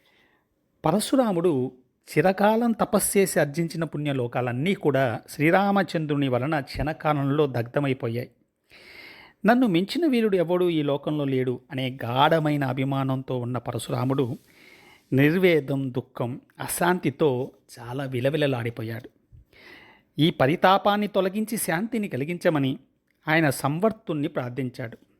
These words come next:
సంవర్తుడు దత్తాత్రేయ స్వామి దగ్గరికి వెళ్ళమని ప్రోత్సహించాడు.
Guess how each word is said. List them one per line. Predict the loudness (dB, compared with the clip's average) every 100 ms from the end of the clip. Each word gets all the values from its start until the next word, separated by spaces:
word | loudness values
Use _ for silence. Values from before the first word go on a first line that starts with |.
| _ _
సంవర్తుడు | -4 0 2 2 0 -2 0 0 -4 -14 -20 _ _ _ _
దత్తాత్రేయ | -6 -4 0 0 0 -2 -2
స్వామి | -2 -4 -2
దగ్గరికి | -4 -6 -6
వెళ్ళమని | -6 -4 -4 -6
ప్రోత్సహించాడు. | -6 -6 -6 -8 -8 -10 -12